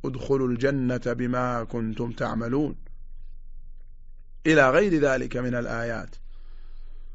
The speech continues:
قوله تعالى: "يوم نطوي السماء كطي السجل للكتب".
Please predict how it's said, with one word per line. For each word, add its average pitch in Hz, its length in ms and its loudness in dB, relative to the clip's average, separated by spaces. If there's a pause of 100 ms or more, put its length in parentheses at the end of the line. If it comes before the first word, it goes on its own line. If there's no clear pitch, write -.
(2500)
قوله 214 440 10
تعالى: 214 680 10
"يوم 202 280 8
نطوي 196 400 6
السماء 180 800 8
كطي 170 540 4
السجل 165 680 4
للكتب". 156 680 2